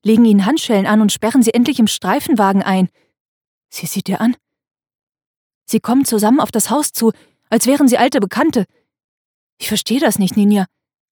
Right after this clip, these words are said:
Da stimmt etwas nicht. Da ist doch etwas faul. Jetzt klingeln sie wieder. Nur nicht aufmachen. Die müssen etwas miteinander abgesprochen haben. Nur deshalb konnte dieser Gauner entkommen,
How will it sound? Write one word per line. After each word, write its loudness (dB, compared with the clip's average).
Da -4
stimmt -2
etwas 0
nicht. -2
Da 2
ist 2
doch 0
etwas -2
faul. 0
Jetzt -10
klingeln 4
sie 2
wieder. 2
Nur -4
nicht -6
aufmachen. -6
Die -10
müssen -6
etwas -8
miteinander -2
abgesprochen -10
haben. -4
Nur 0
deshalb -4
konnte -2
dieser -2
Gauner 0
entkommen, 2